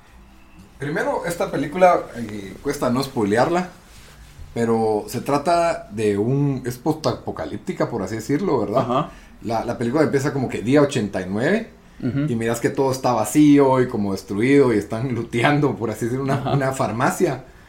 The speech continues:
Speaker 1: Ahí comienza y, y me re-, te recuerda un poco a Walking Dead en los episodios buenos cuando yo miraba Walking Dead.
Speaker 2: Sí, sí.
Speaker 1: Que están tratando de sacar y, y inmediatamente te das cuenta de detalles de que por una, que una niña está sorda.
Speaker 2: Ajá.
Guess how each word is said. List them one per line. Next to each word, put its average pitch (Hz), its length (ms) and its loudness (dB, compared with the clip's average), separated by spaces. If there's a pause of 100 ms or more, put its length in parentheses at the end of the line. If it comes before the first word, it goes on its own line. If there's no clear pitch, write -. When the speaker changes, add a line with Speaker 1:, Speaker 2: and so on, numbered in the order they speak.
(180)
Speaker 1:
Ahí 123 200 0
comienza 147 480 2
y, 135 40 6
y 120 320 -2
me 123 120 0
re-, 113 140 -2
te 123 160 -2
recuerda 131 280 2
un 139 40 -2
poco 147 200 2
a 131 40 6
Walking 139 380 2
Dead 147 260 4
en 110 120 0
los 98 160 -6
episodios 110 480 -2
buenos 127 260 -4
cuando 98 220 -6
yo 107 100 -4
miraba 113 320 -4
Walking 110 300 -6
Dead. 120 200 -4
Speaker 2:
Sí, 151 300 4
sí. 135 340 -4 (120)
Speaker 1:
Que 113 80 -6
están 123 560 0 (140)
tratando 127 360 -4
de 123 60 -2
sacar 143 300 4
y, 120 200 -2 (400)
y 143 120 0
inmediatamente 185 580 0
te 160 80 -2
das - 100 -2
cuenta 170 360 -2 (380)
de 117 120 -2
detalles 107 520 0
de 101 120 0
que 95 380 -4 (240)
por 117 180 -2
una, 143 340 0 (140)
que 117 140 -4
una 147 200 0
niña 160 240 2
está 139 160 -2
sorda. 269 380 0 (540)
Speaker 2:
Ajá. 117 320 -4